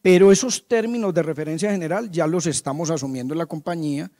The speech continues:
en las compañías que estamos acá, porque también el limitar esa situación ya implica salir en otras condiciones al mercado, salir al stakeholder de otra forma,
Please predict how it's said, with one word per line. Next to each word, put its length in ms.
en 300
las 180
compañías 680
que 100
estamos 340
acá, 360
porque 200
también 300
el 100
limitar 460
esa 180
situación 580
ya 160
implica 920
salir 360
en 120
otras 240
condiciones 720
al 160
mercado, 580
salir 600
al 180
stakeholder 480
de 160
otra 300
forma, 480